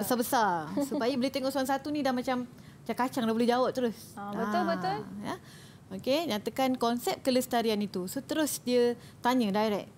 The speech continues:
Speaker 2: Ya,
Speaker 1: konsep
Speaker 2: betul.
Speaker 1: kelestarian. Dan biasanya kalau katakan, katakanlah biasanya, eh, soalan ni dah keluar. Dia mungkin
Speaker 2: Mm-mm.
Speaker 1: tak keluar lagi.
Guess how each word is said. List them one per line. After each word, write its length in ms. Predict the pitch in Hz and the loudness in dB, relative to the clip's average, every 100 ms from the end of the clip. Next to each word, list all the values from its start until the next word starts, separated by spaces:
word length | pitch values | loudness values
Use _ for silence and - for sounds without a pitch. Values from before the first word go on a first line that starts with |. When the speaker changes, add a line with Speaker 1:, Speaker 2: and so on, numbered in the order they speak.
| - | -10
Speaker 2:
Ya, 220 | 226 233 | -4 -4
Speaker 1:
konsep 260 | 208 214 220 | -2 -2 0
Speaker 2:
betul. 160 | 294 202 | 0 0
Speaker 1:
kelestarian. 440 | 196 - 190 160 - - - | -4 -4 -4 -6 -10 -18 -6
Dan 140 | 247 | 0
biasanya 380 | 247 277 339 254 | 2 2 2 -2
kalau 220 | 262 220 220 | 0 0 0
katakan, 480 | 214 - 220 226 | -4 -4 -6 -4
katakanlah 580 | 190 202 202 - 208 202 | -2 -2 -2 -2 0 -2
biasanya, 480 | 196 196 190 196 214 | -2 -4 -4 -6 -6
eh, 60 | 294 | -8
soalan 400 | - - 208 240 | -8 -4 -2 -2
ni 140 | 262 | -2
dah 160 | 247 220 | -4 -4
keluar. 480 | 240 220 196 165 156 | -4 -2 -2 -2 -6
Dia 100 | 190 | -6
mungkin 240 | 226 247 226 | -6 -4 -6
Speaker 2:
Mm-mm. 80 | 196 | -6
Speaker 1:
tak 80 | |
keluar 380 | - 226 226 220 | -2 0 2 0
lagi. 240 | 240 285 | 0 -2